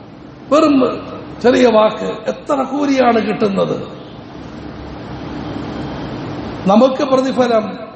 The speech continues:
അവർക്ക് പ്രതിഫലം. നമ്മൾ മയ്യത്തിന് വേണ്ടി ഒരു നൂറ് രൂപ നമ്മൾ ദാനധർമ്മം ചെയ്തു, "പടച്ചവനെ, ഇത് എന്റെ വാപ്പായിക്കും ഉപ്പുപ്പായിക്കും അവർ വഴിയായി എല്ലാവർക്കും ഇതിന്റെ പ്രതിഫലം എത്തിച്ചു കൊടുക്കണം."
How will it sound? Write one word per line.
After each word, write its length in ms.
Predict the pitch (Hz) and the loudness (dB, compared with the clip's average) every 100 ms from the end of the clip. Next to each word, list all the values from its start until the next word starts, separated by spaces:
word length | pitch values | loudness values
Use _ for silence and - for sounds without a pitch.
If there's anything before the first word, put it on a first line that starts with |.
| - | -4
അവർക്ക് 440 | 190 269 302 311 | 2 2 2 0
പ്രതിഫലം. 960 | 320 269 262 202 220 190 160 - - - - - - - - - - - - - | 0 2 2 0 0 0 -2 -8 -12 -14 -16 -16 -16 -18 -18 -18 -16 -16 -14 -4
നമ്മൾ 320 | 180 226 240 | 4 6 6
മയ്യത്തിന് 600 | 226 220 226 247 254 247 | 6 4 2 0 2 2
വേണ്ടി 240 | 240 233 240 | 2 2 4
ഒരു 180 | 233 226 | 4 4
നൂറ് 580 | 220 254 277 277 240 | 4 4 4 4 4
രൂപ 180 | 233 247 233 202 - - | 4 4 4 4 0 -4
നമ്മൾ 260 | 208 226 220 | -2 2 2
ദാനധർമ്മം 580 | 202 214 226 220 214 190 | 2 2 2 0 0 -2
ചെയ്തു, 220 | 208 202 | -2 2
"പടച്ചവനെ, 540 | 190 196 240 226 214 | 2 2 2 4 2
ഇത് 420 | 214 220 233 202 - - - - | 2 6 6 4 -2 -12 -8 -4
എന്റെ 200 | 208 208 | 0 4
വാപ്പായിക്കും 840 | 190 202 226 220 214 202 208 196 | 4 4 4 4 4 -2 -2 -2
ഉപ്പുപ്പായിക്കും 640 | 185 233 208 214 208 196 208 | 0 0 4 4 4 2 2
അവർ 180 | 220 | 2
വഴിയായി 500 | 214 208 220 220 214 | 4 2 2 4 4
എല്ലാവർക്കും 1040 | 220 208 208 220 226 233 240 240 240 233 226 | 2 0 2 4 6 6 4 2 0 -2 -4
ഇതിന്റെ 200 | 220 220 | -2 -2
പ്രതിഫലം 480 | 214 220 233 233 214 | -4 -4 -2 0 -2
എത്തിച്ചു 300 | 208 214 233 | -4 -2 2
കൊടുക്കണം." 500 | 208 196 196 170 | 2 2 2 0